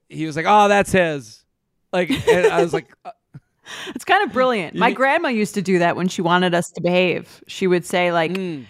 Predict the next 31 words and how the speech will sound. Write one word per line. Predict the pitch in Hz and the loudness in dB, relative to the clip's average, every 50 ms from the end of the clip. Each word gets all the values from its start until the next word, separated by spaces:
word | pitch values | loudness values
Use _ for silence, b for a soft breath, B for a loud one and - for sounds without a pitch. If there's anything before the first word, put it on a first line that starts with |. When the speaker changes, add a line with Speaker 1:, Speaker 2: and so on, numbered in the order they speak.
| B B B | B B B
Speaker 2:
she'd | - - - 220 175 | -8 0 0 0 0
say, | - - 226 208 | 0 0 0 0
"The | 175 185 | 2 0
man | 185 185 185 196 208 202 202 | 0 2 2 2 2 0 -2
says." | 185 - 190 147 156 - 156 | -4 -4 -4 -2 -2 -4 -6
She'd | - - 170 | -8 -8 -2
be | 180 185 | 0 0
like, | 185 170 165 151 - _ _ _ _ _ _ _ _ | 2 2 0 -2 -4 _ _ _ _ _ _ _ _
"The | - 196 | -4 0
man | 240 254 277 277 | 2 2 2 2
says | - - 262 247 | 2 2 0 0
you | 226 - | 2 0
gotta | 233 220 214 | 0 0 0
get | 208 220 | 2 2
out | 202 | 2
of | 202 | 0
the | 190 185 | 0 -2
pool | - 214 190 185 | -2 0 0 0
now." | 170 170 151 143 143 | 0 0 -2 -2 -2
Like, | 147 147 156 - - _ _ _ - | -2 -2 -4 -6 -10 _ _ _ -6
or, | 190 190 180 | -2 -2 0
like, | 180 185 180 156 170 | 0 0 -2 -2 -4
"The | 202 | -2
man | 214 233 254 277 269 | 0 0 2 0 0
Speaker 1:
<laughs> | 220 285 | 0 2
Speaker 2:
says | 269 254 233 214 | 2 2 2 0
you, | 220 233 226 | -4 -4 -4
you | 190 - 151 214 208 | -4 -6 -2 0 0
know, | 196 190 | 2 2
you've | 190 196 185 | 0 -2 -2
gotta | - 220 220 214 214 208 202 196 190 180 165 - | 0 0 2 2 2 2 2 0 0 -2 -2 -6